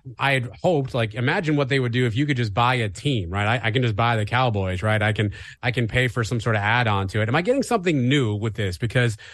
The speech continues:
if I'm paying the exact same price to be probably a tad bit more inconvenienced 'cause I have to now figure out how to get streamed to my television. Not that it's hard to do. We can all figure it out, but it's a,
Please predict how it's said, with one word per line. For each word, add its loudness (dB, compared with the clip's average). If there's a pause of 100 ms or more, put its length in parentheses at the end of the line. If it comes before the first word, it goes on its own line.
(180)
if -2
I'm 4
paying 2
the 2
exact 0
same -2
price 0 (380)
to -2
be 4
probably -2
a 4
tad -4
bit -2
more 2
inconvenienced 0
'cause -2
I 0
have 2
to -4
now 0
figure 0
out 0
how 0
to -2
get -2 (260)
streamed 0
to -2
my 0
television. -2
Not 0
that -2
it's -6
hard -4
to -4
do. -4
We -4
can -2
all 2
figure -6
it 0
out, 0
but 0
it's -2
a, 2